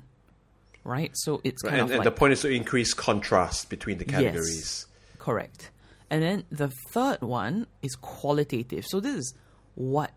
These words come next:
Speaker 1: we would be, um, what the closest thing to, you know, what we're looking at,
Speaker 2: Yeah.
Speaker 1: um, is. And,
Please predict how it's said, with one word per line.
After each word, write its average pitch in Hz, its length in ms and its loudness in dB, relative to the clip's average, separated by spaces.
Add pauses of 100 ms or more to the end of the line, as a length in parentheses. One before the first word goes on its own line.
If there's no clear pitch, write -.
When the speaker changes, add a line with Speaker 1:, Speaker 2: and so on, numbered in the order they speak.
(200)
Speaker 1:
we 135 400 -4
would 139 360 -4 (100)
be, 127 540 -2 (500)
um, 113 480 -4 (140)
what 151 260 0
the 143 80 -4
closest 139 640 0
thing 120 280 -4 (120)
to, 101 340 -6
you 127 100 -2
know, 117 100 -2
what 113 140 -2
we're 107 120 -2
looking 127 260 -4
at, - 120 -8 (800)
Speaker 2:
Yeah. 123 360 0
Speaker 1:
um, 113 400 -8
is. 147 500 -2 (580)
And, 131 720 0